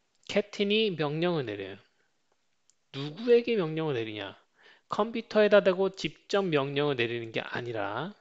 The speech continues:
쿠베네티스한테 명령을 내립니다. 그러면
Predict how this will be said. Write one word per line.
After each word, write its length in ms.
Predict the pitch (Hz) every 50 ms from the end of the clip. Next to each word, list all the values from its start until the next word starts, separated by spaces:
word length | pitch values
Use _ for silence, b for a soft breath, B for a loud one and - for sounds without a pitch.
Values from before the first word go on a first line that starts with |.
| _ _ _ _ _ _ _ _ _ _ _ _ _ _ _ _ _ _ _ _ B B B B B B B _
쿠베네티스한테 1120 | - - - 214 226 247 254 254 233 226 214 202 165 - - 175 160 151 147 - - 190 180
명령을 400 | 143 120 113 123 117 120 117 107
내립니다. 540 | 98 92 95 95 92 - - - - - _ _ _ _ _ B B B B B B B B _
그러면 340 | - 127 147 165 147 117